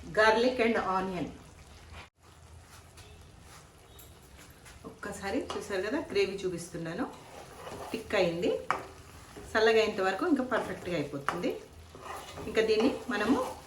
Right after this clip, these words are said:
డిష్ అవుట్ చేసుకుందాం. చూసారు కదా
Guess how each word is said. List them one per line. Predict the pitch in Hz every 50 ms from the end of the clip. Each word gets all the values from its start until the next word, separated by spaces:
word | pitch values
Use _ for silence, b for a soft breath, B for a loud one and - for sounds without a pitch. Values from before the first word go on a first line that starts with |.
| - - - 196
డిష్ | 220 220 214 185
అవుట్ | 170 - - 147
చేసుకుందాం. | - - - 143 127 123 127 123 - - - - - - - - - - - - - - - - - - - - - _ _ _ - -
చూసారు | 240 220 - 233 208 190 - 208
కదా | 208 294 427